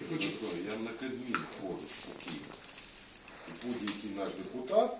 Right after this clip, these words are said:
Speaker 1: І
Speaker 2: Верховної
Speaker 1: сьогодні
Speaker 2: Ради
Speaker 1: ще
Speaker 2: заходить
Speaker 1: депутати.
Speaker 2: і заходить на засідання Кабінету Міністрів. А тут на колегію не пускають. Ну що, цар собі чи що?
Speaker 1: Це
Speaker 2: Яка ми його загнали вчора за п'ятдесят кілометрів звідси, ну то ми заженемо ще далі його.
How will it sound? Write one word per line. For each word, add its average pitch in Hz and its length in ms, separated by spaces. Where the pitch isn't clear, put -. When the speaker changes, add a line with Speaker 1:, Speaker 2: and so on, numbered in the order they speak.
Speaker 1:
І 101 40
Speaker 2:
Верховної 107 360
Speaker 1:
сьогодні 101 220
Speaker 2:
Ради 104 180
Speaker 1:
ще 110 100
Speaker 2:
заходить 151 440
Speaker 1:
депутати. 98 360
Speaker 2:
і - 20
заходить 175 520
на 120 140
засідання 139 520
Кабінету 135 560
Міністрів. 147 680
А - 60
тут 185 320
на 170 80
колегію 170 500
не 113 140
пускають. - 440
Ну - 60
що, - 140
цар 165 520
собі 175 180
чи - 140
що? - 220
Speaker 1:
Це - 160
Speaker 2:
Яка 151 240
ми 165 160
його 180 160
загнали 180 500
вчора 143 380
за 120 80
п'ятдесят 123 360
кілометрів 107 600
звідси, 90 460
ну 202 140
то 165 60
ми 190 180
заженемо 185 420
ще 180 140
далі 165 400
його. 73 160